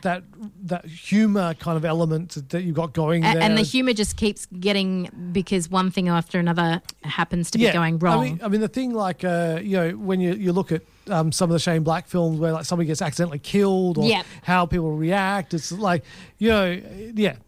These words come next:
Speaker 1: it's just, I, I, I just think that the, this is a, one of those films where you can just see where he's being influenced by it, and it's brilliant. Like, that's what art is, is, like, taking stuff that's come before and building on it and then making it better.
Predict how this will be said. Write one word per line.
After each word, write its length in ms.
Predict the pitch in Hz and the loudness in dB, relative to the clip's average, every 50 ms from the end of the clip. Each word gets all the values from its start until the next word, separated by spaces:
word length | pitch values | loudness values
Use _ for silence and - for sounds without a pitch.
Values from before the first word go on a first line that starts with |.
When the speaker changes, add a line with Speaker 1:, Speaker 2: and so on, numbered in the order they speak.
| _ | _
Speaker 1:
it's 160 | - 226 170 - | -6 -4 0 0
just, 320 | 240 220 - - - - - | 0 0 -2 -4 -12 -10 -6
I, 420 | 214 202 226 233 226 254 262 254 214 | -4 -2 0 0 0 -2 -2 -4 -2
I, 60 | 226 214 | 0 0
I 40 | |
just 180 | 196 240 226 - | 2 2 2 0
think 180 | - 247 226 180 | 0 -2 -2 -2
that 100 | 180 180 | -2 -2
the, 240 | 175 175 185 196 220 | 0 0 0 0 0
this 280 | 220 175 180 160 - | -2 -2 -2 -2 -2
is 120 | 180 160 165 | -2 0 2
a, 240 | 175 165 160 170 - - - - - - - - - - | 2 2 0 -2 -4 -10 -16 -20 -20 -20 -20 -14 -4 0
one 120 | 180 202 | 2 2
of 40 | 202 | 2
those 160 | 190 190 170 - | 2 2 0 0
films 280 | - 190 190 190 180 160 | 0 0 0 0 2 2
where 100 | 175 170 | 0 0
you 80 | 165 | 0
can 160 | - - 175 160 | 0 0 -2 0
just 260 | 165 196 - - - | 0 -2 -2 -2 -4
see 500 | - 196 202 214 214 208 202 202 202 196 | -2 -2 0 0 2 2 2 2 2 2
where 360 | 190 175 175 175 170 170 160 170 | 2 2 2 2 2 2 0 0
he's 240 | 165 139 170 160 | -2 -2 -2 0
being 220 | 135 - 175 160 160 | 0 0 0 0 0
influenced 420 | 170 185 175 180 185 185 180 - - | 0 0 2 2 2 0 0 0 -2
by 260 | 170 156 143 131 131 | 0 0 0 0 -2
it, 80 | 147 170 - | -4 -6 -2
and 180 | 196 165 165 196 | 0 0 0 0
it's 180 | 202 180 147 147 | -2 -2 -4 -2
brilliant. 600 | 135 - 170 180 190 202 196 175 143 151 - - | -2 0 2 4 4 4 2 0 -4 -6 -8 -6
Like, 160 | 180 156 156 - - - - - - - | -4 -4 -6 -6 -12 -20 -20 -14 -6 -2
that's 200 | 233 254 - - | -2 -2 0 -2
what 180 | 269 262 220 - - | -4 -4 -6 -6 -4
art 280 | 185 160 165 165 165 - - | -2 0 0 0 -2 -2 -4
is, 300 | 185 180 165 135 123 165 | -2 -2 -2 -2 -4 -6
is, 140 | 190 160 | -4 -2
like, 160 | 165 170 180 - | -2 -2 -2 -2
taking 500 | - 202 226 202 - 220 202 175 196 196 | -2 -2 -2 -2 -2 -4 -4 -4 -4 -4
stuff 200 | - 202 175 - | -2 -2 -2 -2
that's 120 | 185 165 | -4 -6
come 180 | - - 170 175 | -2 0 0 0
before 500 | 156 135 - - 190 185 185 175 170 156 | 0 -2 -2 0 2 2 2 2 0 0
and 120 | 135 127 117 | -4 -4 -2
building 360 | 147 190 190 190 180 180 165 | 0 0 2 2 2 0 0
on 140 | 160 143 135 | -2 -4 -6
it 100 | 147 - | -6 -6
and 80 | 175 | -4
then 140 | 160 151 151 | -2 0 0
making 300 | 156 160 170 - - 175 | 0 0 0 0 0 0
it 260 | 160 151 170 147 - | 0 0 -2 -4 -2
better. 260 | - 208 190 165 147 | 0 2 2 0 0